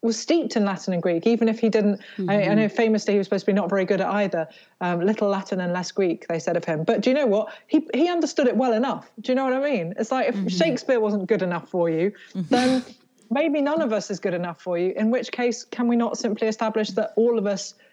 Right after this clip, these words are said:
Speaker 1: at least should have access to this? And the answer, of course, is yes, of course we must. And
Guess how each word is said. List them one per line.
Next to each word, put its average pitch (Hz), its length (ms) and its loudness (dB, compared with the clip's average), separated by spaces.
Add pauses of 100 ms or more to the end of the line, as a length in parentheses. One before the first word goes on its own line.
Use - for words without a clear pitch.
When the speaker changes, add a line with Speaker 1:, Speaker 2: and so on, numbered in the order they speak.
(200)
Speaker 1:
at 190 120 2
least 214 300 0
should 202 160 -2
have 196 220 -6
access - 460 -8
to 180 100 -8
this? - 420 -10 (240)
And 214 140 2
the 233 40 2
answer, 240 280 0
of 226 100 -4
course, 240 360 0
is 226 280 0 (340)
yes, - 460 -6
of 202 140 -6
course 294 380 -2
we 220 120 -2
must. 170 420 -4
And 220 240 2